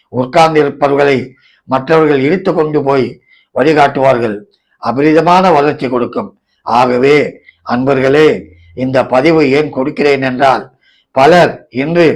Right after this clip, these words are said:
ஒன்றும் இல்லை, ஒரு இம்ப்ரூவ்மெண்ட்டும் இல்லை, நாலு பேர் சிரிக்கிற மாதிரி தான் இருக்கிறேன், என்னத்த பண்ண போறேனோ சொல்லியவர்கள் எல்லாம் பிரமாதமாக வந்து விடுகிறார்கள். நான் சிலரை பார்த்து இருக்கிறேன்.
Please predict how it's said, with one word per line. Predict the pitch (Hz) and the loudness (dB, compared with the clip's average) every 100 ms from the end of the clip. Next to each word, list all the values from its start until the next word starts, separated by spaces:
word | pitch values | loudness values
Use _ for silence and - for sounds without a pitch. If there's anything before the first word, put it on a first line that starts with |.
| - - - _ _ | -4 -16 -20 _ _
ஒன்றும் | 120 123 127 123 127 165 | -6 -6 -6 -4 -4 -4
இல்லை, | 165 165 196 _ _ _ _ _ _ - | -6 -6 -10 _ _ _ _ _ _ -6
ஒரு | 104 110 131 | -4 0 -2
இம்ப்ரூவ்மெண்ட்டும் | 139 143 165 175 175 185 185 | -2 -2 -2 -2 -2 -4 -2
இல்லை, | 175 175 113 - _ _ _ | 0 0 -2 -10 _ _ _
நாலு | 120 123 123 | -4 -2 0
பேர் | 127 160 | 0 0
சிரிக்கிற | 147 151 160 156 | 0 -2 0 0
மாதிரி | 151 147 | 0 -2
தான் | 151 165 | -2 -4
இருக்கிறேன், | 151 160 151 - _ _ _ _ - | -6 -10 -12 -14 _ _ _ _ -6
என்னத்த | 117 127 156 160 | -2 0 0 0
பண்ண | 160 156 | 0 -2
போறேனோ | 156 160 151 156 120 - _ _ _ | -2 0 0 0 0 -4 _ _ _
சொல்லியவர்கள் | 127 139 151 143 139 135 | -2 2 2 2 2 0
எல்லாம் | 127 127 135 143 104 _ _ _ | 2 2 2 0 -4 _ _ _
பிரமாதமாக | 131 135 151 165 165 156 156 | -2 0 2 2 2 2 2
வந்து | 143 135 139 | 0 0 0
விடுகிறார்கள். | 127 123 117 107 110 101 _ _ _ _ _ - | 0 0 -2 -2 -6 -10 _ _ _ _ _ -8
நான் | 110 127 160 180 - - _ _ _ _ _ | 0 4 4 2 -2 -16 _ _ _ _ _
சிலரை | 120 139 170 165 | -2 2 4 2
பார்த்து | - 156 175 | 2 0 2
இருக்கிறேன். | 156 151 151 139 | 0 0 0 0